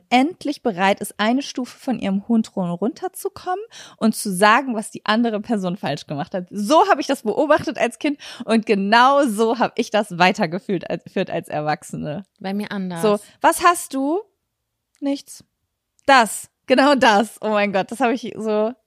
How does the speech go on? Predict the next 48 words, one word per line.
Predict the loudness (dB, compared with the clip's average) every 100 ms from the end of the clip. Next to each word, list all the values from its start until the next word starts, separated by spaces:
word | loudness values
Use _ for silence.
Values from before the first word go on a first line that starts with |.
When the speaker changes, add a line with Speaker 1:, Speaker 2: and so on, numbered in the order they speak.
| _
Speaker 1:
„Nö, | -6 -4
passt | -4 -6 -6
schon. | -6 -4 -4
Nee, | -2
alles | -2 -4 -6
gut, | -6 -4
jetzt | -4 0
nicht. | 0 0 -6 _ _ _ _ _ _ _ _ _ _ _ _ -4
Nee, | 0 0
später. | 0 -2 -2 -2
Ich | 2
Speaker 2:
Ja, | 4
Speaker 1:
will | 4
da |
Speaker 2:
aber | 4
Speaker 1:
jetzt | 4
nicht | 4
Speaker 2:
da | 4
Speaker 1:
drüber | 4 2
Speaker 2:
kommt | 2
Speaker 1:
reden.“ | 2
Speaker 2:
es | 0 0
jetzt | 0 -2 -4
wieder | -2 0 0
auch |
auf | -2
das | -4 -6
Gegenüber | -4 -4 -2 0 2
an | 2
und | 2 2
das, | 2 0 -2
das | -2 0
meine | 0 2 2 -2
ich | -2
halt | -4
nämlich, | 0 -2 0
das | -2
ist | 0 -2
ja | 0
im | 0
Prinzip | -4 -4 -2 -2 0
der | 0 2
Optimalfall. | 0 0 0 4 4 2 0 0 0 -6 -12 -12 -16 _ _ _ -4
Ich | -4 -4 -12 _ _ -20 -18
zum | -6 2
Beispiel | 4 2 0
bin | -4 -2 2
auch | 2 2